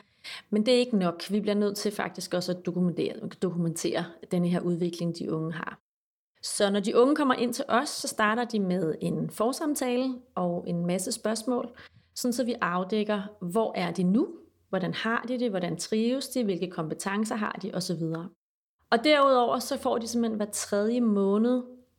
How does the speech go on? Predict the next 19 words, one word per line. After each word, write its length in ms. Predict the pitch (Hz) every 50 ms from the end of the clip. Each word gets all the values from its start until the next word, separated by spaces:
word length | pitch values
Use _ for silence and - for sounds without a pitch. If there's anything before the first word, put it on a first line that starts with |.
| _ _ _ -
de 100 | 247 233
samme 400 | 240 - 202 170 160 160 185 202
spørgsmål. 580 | - - 294 349 339 339 302 185 147 - - - - _ _ _ _ _ _ -
Sådan 220 | - - 254 254
så 100 | 262 262
vi 80 | 233 226
på 120 | 226 214
den 400 | 202 - - 254 247 247 - 220
måde 280 | 208 202 202 208 220 233
hele 540 | 226 - - - 254 240 247 254 262 285 277 -
tiden 360 | - - 254 233 - - 220
holder 260 | 196 208 190 175 170
styr 380 | 170 - - - - 247 226 - - - -
på, 280 | - 226 202 - - _ _ _ _ _ _ _ _ _ _ _ -
udvikler 400 | 202 214 226 277 277 - 254 190
den 140 | 180 185 175
enkelte 400 | 180 160 - - - 151 - -
unge 260 | 170 175 226 294 415
sig, 140 | - 466